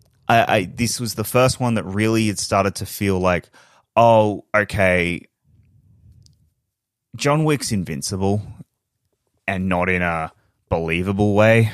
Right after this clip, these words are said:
at this point. I think this is the one where it really started to push the superhero aspect and the, you know, he's l-, like, here's a man who,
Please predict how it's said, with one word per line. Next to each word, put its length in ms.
at 160
this 220
point. 220
I 40
think 180
this 160
is 100
the 100
one 180
where 140
it 160
really 520
started 500
to 100
push 540
the 80
superhero 720
aspect 680
and 400
the, 360
you 120
know, 280
he's 420
l-, 240
like, 440
here's 360
a 60
man 420
who, 680